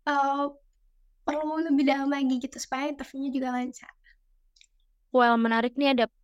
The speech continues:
Speaker 2: eee, kamu state kalau kamu research dulu, dulu soal event gitu ya. Sebelum kamu masuk Narasi nih, gambaran kamu, event apa aja yang nantinya kamu akan kerjakan sebelum kamu tahu yang sebenarnya seperti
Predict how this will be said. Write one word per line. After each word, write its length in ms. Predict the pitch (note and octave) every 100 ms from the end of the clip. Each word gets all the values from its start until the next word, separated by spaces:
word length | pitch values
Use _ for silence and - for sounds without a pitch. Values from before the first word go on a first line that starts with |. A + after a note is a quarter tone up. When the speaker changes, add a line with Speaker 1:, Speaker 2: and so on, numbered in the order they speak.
| _ -
Speaker 2:
eee, 280 | A3 G#3+ G#3+
kamu 320 | - G#3+ A#3+
state 400 | B3+ - B3 B3+ -
kalau 480 | A#3 G#3+ G#3 G3+ - _ _ _ _ _
kamu 320 | A#3 A3 C4 C4+
research 280 | - - -
dulu, 280 | G#3+ G3+ G#3+
dulu 220 | G#3 A#3 C4
soal 280 | A#3+ G#3+ G#3+
event 480 | A3 - G#3+ G#3+ G#3+
gitu 200 | G#3 G#3+
ya. 200 | G#3 G3+ G#3 - - - _ _ _ _ _ -
Sebelum 340 | C#4 C4 C#4+
kamu 180 | C#4 C#4 C4+
masuk 220 | C4+ -
Narasi 480 | C4 B3+ B3+ - E4
nih, 120 | F#4 D#4
gambaran 500 | B3 A#3 A#3 A3+ A#3
kamu, 520 | A#3+ G#3+ F#3+ F#3 G#3 -
event 280 | A#3 B3 A#3
apa 340 | A#3 A#3 A#3+
aja 180 | G#3+ C4+ C#4+ C#4
yang 60 | C4 - -
nantinya 360 | A#3+ A#3+ B3 C4+
kamu 320 | C4+ B3 C4 B3+
akan 140 | B3 A#3
kerjakan 580 | A3+ G3+ A3 - A#3 G#3+
sebelum 360 | A3 G3+ G#3 G3+
kamu 240 | G#3 G#3 A3
tahu 400 | G#3 G3+ A3+ - -
yang 140 | A3 G#3
sebenarnya 400 | G#3+ G3+ G3+ A3+ A3+
seperti 260 | - G#3